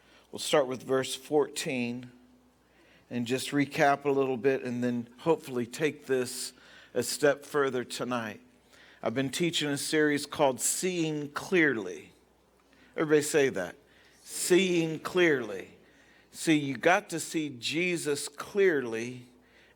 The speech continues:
in order to see yourself clearly, in order to see your destiny clearly. If you try to see your destiny without seeing Jesus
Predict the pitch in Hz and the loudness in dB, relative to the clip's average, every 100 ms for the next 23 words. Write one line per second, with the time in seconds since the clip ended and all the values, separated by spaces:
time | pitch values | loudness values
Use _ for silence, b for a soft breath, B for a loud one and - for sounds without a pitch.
0 | 131 131 139 143 131 120 - 185 160 135 | -2 2 4 4 2 -2 -4 -2 -2 -2
1 | 120 - 156 147 - - 120 117 107 113 | -2 2 2 2 -6 -4 -2 0 -2 -4
2 | 127 139 _ _ _ b b b b b | -6 -12 _ _ _ b b b b b
3 | - 151 151 160 156 147 147 143 160 147 | -2 2 6 6 4 0 -4 -2 -2 0
4 | 135 127 104 170 - - - 127 113 104 | 0 -2 2 2 4 0 -4 -4 -4 -8
5 | - 123 107 80 73 78 82 _ _ _ | -8 -4 -4 -6 -14 -16 -20 _ _ _
6 | _ _ B B B B B - - - | _ _ B B B B B 0 0 0
7 | 139 - 202 214 185 - 190 165 151 131 | -2 4 4 4 2 0 0 2 0 4
8 | 185 180 - 147 147 139 131 156 151 - | 4 2 -6 -8 -4 -6 2 4 4 2
9 | - 165 147 131 120 135 170 160 110 120 | -4 -4 -4 -4 -4 0 0 0 -2 -4
10 | 123 - - - | -4 -8 -10 -14